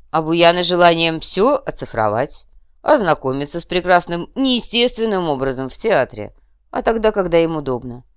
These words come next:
Слушают классическую музыку в дороге и, если слушают, конечно,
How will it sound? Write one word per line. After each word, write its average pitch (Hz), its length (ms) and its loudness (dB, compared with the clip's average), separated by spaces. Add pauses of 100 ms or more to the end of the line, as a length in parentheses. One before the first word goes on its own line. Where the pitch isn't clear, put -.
(560)
Слушают 269 460 -2
классическую 196 600 0
музыку 196 360 -6
в 139 80 -12
дороге 147 640 0
и, 117 160 -14
если 135 380 -6
слушают, 127 340 -10
конечно, 123 480 -10